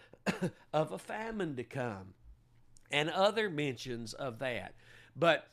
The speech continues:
it, it always was concerning, why, why did those prophets prophesy concerning a famine that was coming? Read back, you'll find out. So they could take up ahead of time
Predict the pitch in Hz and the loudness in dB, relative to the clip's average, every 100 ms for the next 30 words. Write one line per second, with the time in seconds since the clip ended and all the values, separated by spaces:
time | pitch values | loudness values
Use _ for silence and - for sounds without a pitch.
0 | - - _ _ 170 170 - - 175 - | -20 -20 _ _ -4 -4 -8 0 0 0
1 | - 185 202 240 254 254 170 131 117 120 | 2 8 10 12 12 12 6 2 2 0
2 | 151 175 147 139 - - 143 139 - 196 | -2 -2 -4 -6 -6 -8 -8 -6 -4 -2
3 | 220 226 151 101 135 180 - _ _ _ | 0 0 -2 -4 -6 -8 -12 _ _ _
4 | _ _ _ - 123 160 - - 180 202 | _ _ _ -12 -4 -2 -2 6 6 8
5 | 208 202 190 208 - - 220 208 196 175 | 4 2 2 0 -2 -2 2 2 0 -4
6 | - - 208 226 196 165 - 123 120 147 | -6 0 2 0 -2 -4 -2 -2 -2 -4
7 | - 156 - 185 175 165 156 - 196 220 | -6 -6 -2 0 0 -2 -4 -4 -4 -2
8 | 220 151 - 120 - 139 127 151 185 - | -2 -4 -6 -10 -8 -4 -2 -4 -6 -14
9 | _ _ _ - 120 151 160 190 208 202 | _ _ _ -10 -6 -4 2 4 4 2
10 | 170 175 185 190 202 240 208 - - - | -2 0 0 0 2 4 4 0 -10 -10
11 | - 160 151 160 160 139 - 170 180 180 | -2 -2 0 -2 -4 -10 -6 -4 -4 -2
12 | 196 196 160 156 226 269 269 254 - 139 | -4 0 0 2 2 4 4 2 4 4
13 | 117 127 165 | 4 2 0